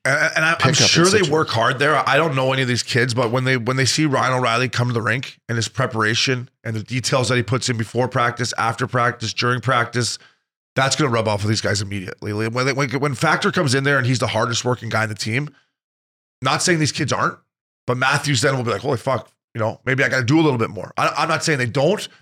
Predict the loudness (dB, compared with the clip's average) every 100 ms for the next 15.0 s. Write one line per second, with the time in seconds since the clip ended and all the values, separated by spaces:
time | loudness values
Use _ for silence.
0 | -10 -2 2 2 4 2 2 2 0 0
1 | 0 0 -2 0 0 0 0 -2 -2 -2
2 | -2 -2 -2 -2 0 0 2 0 -2 -8
3 | _ _ -8 -2 -2 -2 -2 0 0 0
4 | 0 0 0 0 0 2 2 0 0 2
5 | 2 0 -8 _ _ -2 0 2 2 2
6 | 2 2 2 2 0 -2 _ _ -2 0
7 | 0 0 0 -2 -2 0 0 0 0 0
8 | 0 -2 -2 0 2 2 0 0 0 0
9 | 0 0 0 0 0 0 -2 -2 -2 0
10 | 2 2 2 -2 -4 0 0 2 0 -2
11 | -4 -4 -2 0 0 -4 _ _ _ _
12 | _ _ _ _ _ _ _ _ 0 4
13 | 4 4 4 2 2 0 0 -2 -2 -2
14 | -4 -4 -4 -2 0 2 2 2 2